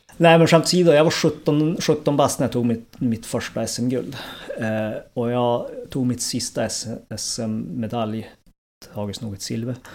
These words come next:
tjugo, tjugo arton. Så jag har ju hållit i, jag har ju hållit på absoluta en-, toppnivån i tjugo år. Eh, men där, där vet man liksom att, och jag,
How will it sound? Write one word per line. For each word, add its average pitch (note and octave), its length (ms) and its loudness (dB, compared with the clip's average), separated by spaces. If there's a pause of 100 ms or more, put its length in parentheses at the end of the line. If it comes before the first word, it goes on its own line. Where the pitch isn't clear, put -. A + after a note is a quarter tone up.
(560)
tjugo, A2+ 480 -2
tjugo A#2+ 320 -2
arton. A2+ 460 -2 (360)
Så - 160 -10
jag - 20 -4
har A#2 60 0
ju B2 60 0
hållit C3 360 -4
i, C#3 220 -6
jag A#2+ 80 -4
har A#2+ 80 -4
ju A#2 60 -4
hållit B2 460 -6 (380)
på A2+ 100 -8
absoluta A#2 400 -8
en-, C3+ 420 -6 (280)
toppnivån - 440 -8
i - 20 -6
tjugo C3 360 -6
år. B2 160 -8 (580)
Eh, A2+ 160 -8 (2000)
men C#3 200 2
där, F3 220 4
där F3+ 260 2
vet F#3 300 -2
man E3+ 100 0
liksom C3 200 -2
att, - 220 -8 (280)
och C#3+ 120 2
jag, D3+ 140 2